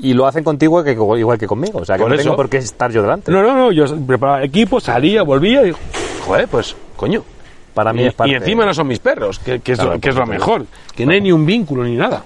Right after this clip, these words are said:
Speaker 1: Eso es. Para mí es parte, siempre lo ha sido, parte principal. O sea, primero, estabilízate todo, sé capaz de salir tú solo,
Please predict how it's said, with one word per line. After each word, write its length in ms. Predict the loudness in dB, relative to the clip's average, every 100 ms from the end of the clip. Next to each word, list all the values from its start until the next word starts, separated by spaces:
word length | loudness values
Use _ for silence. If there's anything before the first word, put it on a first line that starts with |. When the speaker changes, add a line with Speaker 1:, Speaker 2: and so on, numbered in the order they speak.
| -14
Speaker 1:
Eso 260 | -14 -14 -14
es. 160 | -16 -20 -20 -20 -20 -20 -2
Para 140 | 0
mí 80 | 2
es 80 | 0
parte, 300 | 0 0 0
siempre 200 | 0 0
lo 60 |
ha 60 | 0
sido, 240 | -2 -6 -10 -6
parte 220 | -4 -2
principal. 500 | -2 -4 -4 -4 -6 -16 -20
O 20 | -14
sea, 180 | -12
primero, 580 | -8 -4 0 2 2 0 -6 -20 -20
estabilízate 720 | -16 -6 -2 -2 -2 -4 -4 -2
todo, 320 | 0 0 -2 -10 -20 -20 -20 -20 -20 -20
sé 240 | -2 -2
capaz 240 | 0 0 -2
de 100 | 0
salir 220 | -2 -2
tú 140 | 0
solo, 340 | 0 2 0